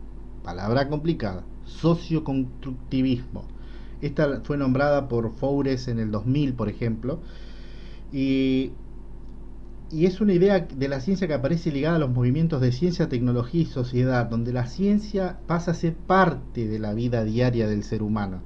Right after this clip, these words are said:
¿sí? Dice, "¿Cómo contribuyen las ciencias a la opresión o a la liberación de los seres humanos?".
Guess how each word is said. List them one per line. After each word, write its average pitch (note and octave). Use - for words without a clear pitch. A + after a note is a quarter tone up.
¿sí? C#3
Dice, B2+
"¿Cómo C4+
contribuyen E3+
las B2+
ciencias F3+
a B2+
la B2+
opresión E3+
o B2+
a C3
la B2+
liberación A#2+
de C3+
los B2
seres B2
humanos?". A2+